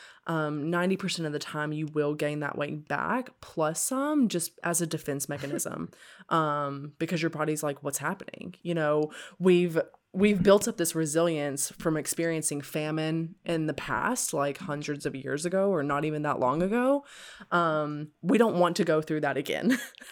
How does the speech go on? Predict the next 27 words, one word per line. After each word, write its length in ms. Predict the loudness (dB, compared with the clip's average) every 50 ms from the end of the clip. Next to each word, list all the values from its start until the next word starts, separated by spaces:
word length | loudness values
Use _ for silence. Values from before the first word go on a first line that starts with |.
| -16 -14 -12 -10 -2
So 440 | 4 6 6 8 8 8 6 6 4
we 420 | 4 4 4 2 2 2 0 0 0
have 600 | 0 0 2 2 4 2 2 2 2 0 2 4
figured 300 | 2 4 4 6 6 6
out 100 | 8 6
a 60 | 6
way 300 | 6 6 4 4 2 0 -2
to 640 | -4 -4 -4 -2 -2 -2 -4 -4 -4 -4 -4 -4 -6
have 640 | -6 -4 -2 0 2 2 2 2 0 -2 -6 -12 -14 _ _ _ _ _ _ _ _ 0
the 80 | 0 0
food 300 | 2 2 2 2 2 2
that 120 | 0 0
we 100 | 0 -2 -2
need 360 | -2 -2 -4 -4 -6 -8 -12 _ -20 -20 _ _ -2
and 140 | -2 -2 0
have 320 | 0 -2 -4 -4 -4 -6
this 240 | -6 -6 -6 -2 0
weight 220 | 2 2 2 2 0
on 140 | -2 -2
our 100 | -2 -2
body 560 | -2 -2 0 0 0 0 -2 -4 -6 -8 -10 -8
that 120 | -10 -8 -6
keeps 260 | -2 -2 -2 -2 -2
us 140 | -6 -6 -8 -12 _ _ _ _
healthy 580 | -4 -2 -2 -2 -2 -4 -8 -8 -8 -10 -12 _ -10
and 120 | -10 -6 -2
happy. 540 | 0 0 0 0 0 -2 -4 -4 -6 -8